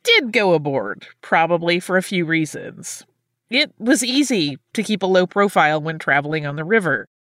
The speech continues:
Plus, there were likely plenty of passengers on board who were gullible in the ways of games of chance, especially when those games are rigged. And also, it was in part just due to the law. Certain states prohibited gambling,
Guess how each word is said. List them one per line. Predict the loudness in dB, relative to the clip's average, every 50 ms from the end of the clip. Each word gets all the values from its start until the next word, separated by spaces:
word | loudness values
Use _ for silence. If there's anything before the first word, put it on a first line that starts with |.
| _ _ _
Plus, | 0 4 4 4 4 2 0
there | 0 2 2 2
were | 2 2 2
likely | 2 4 2 2 2 -2 -2 -2 -2 -2 -4 -6 _
plenty | -18 -6 -2 2 2 2 2 0 -2 0 2 2
of | 2 2
passengers | 2 2 2 2 2 -2 -2 0 0 0 2 2 2
on | 2 2 2 0 0
board | 0 0 2 2 2 0
who | 0 0 0 0
were | 0 0
gullible | 0 2 2 4 4 2 2 4 4 4 4 2 0
in | -2 -2
the | -2
ways | -2 -2 -2 -2 -2 -4 -4
of | -6 -8 -8
games | -10 -10 -10 -10 -10 -10 -10
of | -12 -10 -10
chance, | -8 -4 -2 -2 -2 -2 -4 -6 -10 -14 -16 -16 -18 _ _ _ _ _ _ -10
especially | -8 -8 -2 2 2 2 2 2 0 0 2 2 2 0
when | -2 -4 -2 0
those | 0 0 0 -2
games | -4 -6 -4 -4 -4 -2 0
are | 0 0 0
rigged. | 2 2 4 4 4 2 0 -4 -10 -18 -20 -20 _ _ _ _ _ _ _ -2
And | 0 2 2 2 0 0
also, | 2 4 4 4 4 4 2 2 2 4 4 2 0 -2 _ _ _ _ _ _ _
it | -4 0
was | 2 2 2
in | 2 2
part | 2 4 4 4 4 4
just | 2 -2 -4 -2 -2
due | 0 0 2 2
to | 2 2
the | 4 4
law. | 4 6 6 8 8 8 6 6 2 0 -6 -14 _ _ _ -10
Certain | -8 -2 0 2 2 2 0 -4 -6
states | -6 -4 -2 -2 -2 -2 -4 -10
prohibited | -10 -4 -4 -2 0 0 0 2 2 0 0 -2 0
gambling, | 0 0 2 2 2 0 0 0 -2 -2 -2 -6 -12 -18